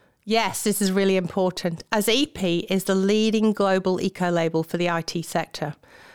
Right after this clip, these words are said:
E peat registered products meet strict environmental criteria that address the full product life cycle,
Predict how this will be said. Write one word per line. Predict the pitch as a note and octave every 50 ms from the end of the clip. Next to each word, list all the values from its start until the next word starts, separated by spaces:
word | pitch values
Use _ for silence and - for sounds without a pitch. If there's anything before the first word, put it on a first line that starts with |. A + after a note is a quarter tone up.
| - - - _ _ _ -
E | - D4+
peat | C#4+ - - F#4+ E4+ A#3+
registered | D4 D#4 C#4 C#4 - - C4+ A#3 -
products | - - F4 D#4+ A3 F3+ E3+ - - - -
meet | G#3+ G#3+ G#3+ -
strict | - - - - - A#3+ B3 A#3+ - - - A3+
environmental | - A3+ G#3+ G#3 G3 G#3+ G#3+ G#3+ G#3+ G#3+ G#3+ G#3+ G#3+ G#3 G#3 G3+ G3+ - G#3 G3+
criteria | - - - G3 F#3+ - - G#3 G3+ G3+ F#3 E3+
that | E3 E3+ - -
address | F#3+ F#3 - - A3 A3+ G#3+ G#3 - -
the | - F#3
full | F#3 - - - A3+ A#3 A#3 A#3 A#3
product | A3+ - - G#3+ G3+ G#3 F#3+ -
life | - G3 F#3 F3+ F3+ -
cycle, | - - E3+ C#3+ D#3+ - - - - -